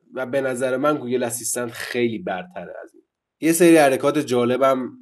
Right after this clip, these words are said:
توی ویدیوشون نشون دادم، مثل اینکه گوشی ببری نزدیکش، اه،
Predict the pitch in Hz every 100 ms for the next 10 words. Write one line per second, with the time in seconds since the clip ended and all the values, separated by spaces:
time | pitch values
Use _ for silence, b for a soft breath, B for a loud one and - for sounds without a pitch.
0 | _ - 127 117 113 117 117 135 120 107
1 | 139 135 123 120 120 117 127 117 120 113
2 | - 131 127 127 123 120 120 113 110 -
3 | 113 110 - - 78 87